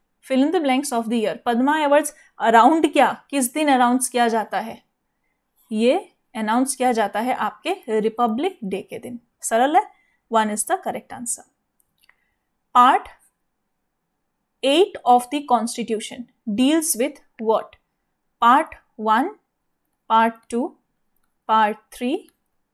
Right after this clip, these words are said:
part four, part four A, part five and part six।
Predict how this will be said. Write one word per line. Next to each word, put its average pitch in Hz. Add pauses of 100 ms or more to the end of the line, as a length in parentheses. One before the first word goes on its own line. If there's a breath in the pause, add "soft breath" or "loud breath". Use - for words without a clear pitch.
(360)
part 208 (200)
four, 269 (1500)
part 214 (140)
four 202 (260)
A, 285 (800)
part 208
five 262 (120)
and 277
part 190
six। -